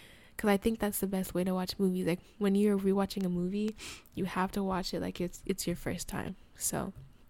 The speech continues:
that is my goal. So,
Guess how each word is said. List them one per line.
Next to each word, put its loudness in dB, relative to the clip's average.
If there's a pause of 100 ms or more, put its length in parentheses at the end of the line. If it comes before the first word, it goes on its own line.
(800)
that -2
is 0
my -4 (340)
goal. -4 (280)
So, -4